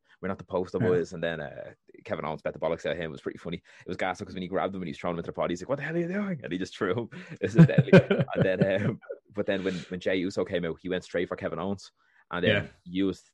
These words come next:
Speaker 1: the chamber door, which I don't think I've ever seen being used like that.
Speaker 2: Not the way he did. Like, I've seen it being smacked on people, uh, if I
Speaker 1: Yeah.
Speaker 2: remember correctly, but not that way. That was
Speaker 1: Yeah, like, he was holding
Speaker 2: just
Speaker 1: it on his arm and, like, the,
Speaker 2: Yeah.
Speaker 1: the roars
Speaker 2: Which,
Speaker 1: and then
Speaker 2: which is
Speaker 1: then
Speaker 2: his Thunder Ring arm.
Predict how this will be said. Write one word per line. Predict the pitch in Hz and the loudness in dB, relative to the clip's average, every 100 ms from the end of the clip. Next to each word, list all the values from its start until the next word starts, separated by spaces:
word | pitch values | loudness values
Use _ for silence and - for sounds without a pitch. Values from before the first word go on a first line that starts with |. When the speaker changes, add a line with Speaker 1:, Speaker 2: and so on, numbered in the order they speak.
| - | -2
Speaker 1:
the | 87 82 76 | 0 0 -2
chamber | - 95 98 | -4 -2 0
door, | 90 85 82 | 0 -2 -4
which | 87 | -4
I | 95 | -4
don't | 107 | -4
think | 117 | -4
I've | 85 | -4
ever | 87 82 | -2 -4
seen | - 85 | -8 -10
being | 78 73 | -8 -8
used | 85 104 - | -4 -4 -4
like | 87 | -6
that. | 82 - _ _ _ 120 | -8 -10 _ _ _ 2
Speaker 2:
Not | 113 117 | 6 6
the | 127 | 8
way | 123 | 8
he | 113 117 | 10 8
did. | - | 10
Like, | 127 117 - - | 8 8 2 4
I've | 120 | 6
seen | - 151 | 6 6
it | 135 | 10
being | 135 117 92 | 10 8 4
smacked | - 113 117 | 0 0 2
on | 147 | 4
people, | 143 147 147 147 | 4 6 6 4
uh, | 98 131 120 | 2 2 4
if | 143 | 4
I | |
Speaker 1:
Yeah. | 147 | 6
Speaker 2:
remember | 143 143 135 | 6 6 6
correctly, | 131 131 117 | 4 6 4
but | 107 95 | 4 -2
not | 98 95 107 | 0 0 0
that | 95 82 | -2 -4
way. | 87 - - | -4 -8 -2
That | 104 | 0
was | 98 90 | 0 0
Speaker 1:
Yeah, | |
like, | 85 | -2
he | 90 | -4
was | 90 | -6
holding | - 90 95 | 0 2 2
Speaker 2:
just | 92 | -2
Speaker 1:
it | |
on | 87 | -4
his | 82 | -4
arm | 82 87 87 | -2 -2 -2
and, | 80 76 - | -6 -8 -8
like, | 80 - _ | -8 -10 _
the, | 113 | 0
Speaker 2:
Yeah. | 104 - | 0 -2
Speaker 1:
the | 82 | -8
roars | 87 87 90 92 92 | -4 0 0 2 6
Speaker 2:
Which, | - - | 6 6
Speaker 1:
and | 82 | 0
then | |
Speaker 2:
which | 170 190 - - | 4 4 4 0
is | 165 156 - | 4 4 6
Speaker 1:
then | 151 | 4
Speaker 2:
his | - - | 2 4
Thunder | 180 175 160 | 6 8 8
Ring | 147 131 117 - | 8 6 2 0
arm. | 127 123 113 101 | 2 2 2 -2